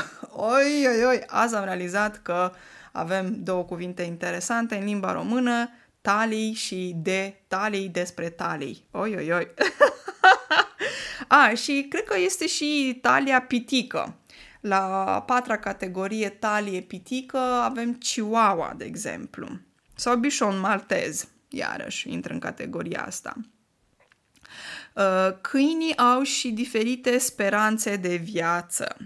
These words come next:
Speranțe de viață este o categorie pentru câini atunci când vorbim de câți ani trăiește un câine.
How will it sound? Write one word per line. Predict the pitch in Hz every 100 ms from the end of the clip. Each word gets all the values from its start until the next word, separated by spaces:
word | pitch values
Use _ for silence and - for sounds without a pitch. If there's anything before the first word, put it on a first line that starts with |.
| -
Speranțe | - - 220 285 302 320
de | 262 269
viață | 208 220 240 247 247 240 240 - - - -
este | 202 208 -
o | 202
categorie | 220 208 208 185 185 202 240 240 196 208 294 294
pentru | 196 196 -
câini | - - 233 311
atunci | 349 220 220 285 294
când | 277 233
vorbim | 208 208 208 254 240
de | 226 233 -
câți | - 359 - -
ani | - 202 220 220
trăiește | 226 196 175 180 -
un | 226 262
câine. | 277 - 269 277 175 -